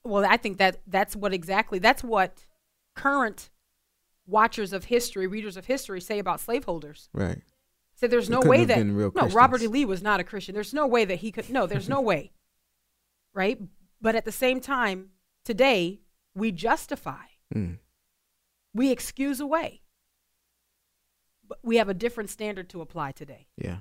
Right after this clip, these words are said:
Speaker 1: I think we have to apply the same standard. Is there a revelation that is necessary that we must agree with God?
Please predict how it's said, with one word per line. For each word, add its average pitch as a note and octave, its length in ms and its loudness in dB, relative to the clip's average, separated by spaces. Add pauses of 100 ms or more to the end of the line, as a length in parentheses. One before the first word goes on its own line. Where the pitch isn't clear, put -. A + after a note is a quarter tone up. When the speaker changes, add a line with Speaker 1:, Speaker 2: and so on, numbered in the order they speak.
(640)
Speaker 1:
I G3 80 2
think B3 180 -2
we A#3+ 120 0
have A3 180 4
to G#3+ 80 -4
apply G3 300 2
the F3+ 100 -8
same G#3+ 300 -6
standard. D#3+ 420 -10 (680)
Is G#3+ 120 -2
there B3 160 6
a A3+ 60 6
revelation C4 720 4
that A3 140 2
is G3 160 -2
necessary G#3 680 -6 (200)
that G#3 160 0
we C4 220 2
must C4 260 0
agree G#3+ 300 -2
with A3+ 200 0
God? E3 340 0